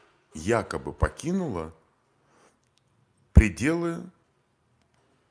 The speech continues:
Российской Федерации. Нигде.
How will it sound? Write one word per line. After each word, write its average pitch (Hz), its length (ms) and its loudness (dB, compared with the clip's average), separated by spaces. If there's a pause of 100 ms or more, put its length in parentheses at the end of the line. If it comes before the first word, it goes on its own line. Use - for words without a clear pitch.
(240)
Российской 101 600 -6
Федерации. 76 680 -12 (840)
Нигде. 107 760 -2